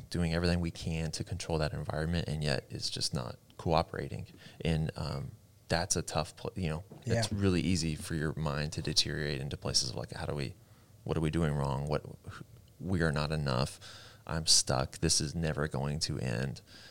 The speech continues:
Speaker 1: Um, and, you know, and there's just seasons where we have to just live through that discomfort, I think,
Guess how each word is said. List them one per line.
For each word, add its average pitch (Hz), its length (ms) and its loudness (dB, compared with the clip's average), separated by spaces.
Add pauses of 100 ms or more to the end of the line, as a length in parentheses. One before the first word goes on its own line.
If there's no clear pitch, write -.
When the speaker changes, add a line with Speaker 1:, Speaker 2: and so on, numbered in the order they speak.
(120)
Speaker 1:
Um, 73 480 -2
and, 65 460 -6 (320)
you 90 140 -4
know, 67 160 -4 (120)
and 90 160 2
there's 82 200 4
just - 180 6
seasons 80 300 0
where 76 80 -2
we 76 120 0
have 82 160 -2
to - 80 -6
just 82 180 -2
live 71 240 -2
through 71 200 -6
that 65 380 0
discomfort, - 500 -2
I - 100 -2
think, - 360 -6